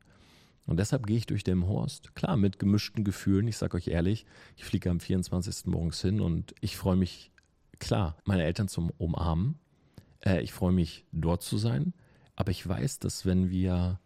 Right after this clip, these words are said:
wir reden und wir lachen und ich werde nicht auf irgendwas beharren, weil ich verstehe und ich habe das Bewusstsein, es sind zwei Welten. Und ich brauche nicht unbedingt die Reibung und ich, hey, wir kämpfen dreihundertsechzig Tage im Jahr.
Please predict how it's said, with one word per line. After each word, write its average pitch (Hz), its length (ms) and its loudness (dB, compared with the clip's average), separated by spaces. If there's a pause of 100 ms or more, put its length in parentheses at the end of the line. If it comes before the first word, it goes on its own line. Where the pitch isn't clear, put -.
(320)
wir 85 180 2
reden 110 400 4
und 82 140 0
wir 80 100 0
lachen 101 460 0
und 82 340 0 (220)
ich 90 160 0
werde 127 140 4
nicht 117 120 2
auf 104 120 0
irgendwas 117 320 0
beharren, 113 420 0
weil 87 80 0
ich - 140 -8
verstehe 123 520 0
und 92 80 2
ich 92 140 -2
habe 95 140 0
das 87 120 -8
Bewusstsein, 95 480 0
es 90 140 -2
sind - 100 -6
zwei 120 300 -2
Welten. 85 380 -2 (680)
Und 117 60 2
ich 92 120 0
brauche 107 260 2
nicht 101 120 -4
unbedingt 98 320 0
die 90 100 0
Reibung 92 380 2
und 85 180 0
ich, - 60 -14 (380)
hey, 107 220 2
wir 92 100 4
kämpfen 135 400 -2
dreihundertsechzig 101 1400 -2
Tage 101 280 0
im 87 120 2
Jahr. 82 340 0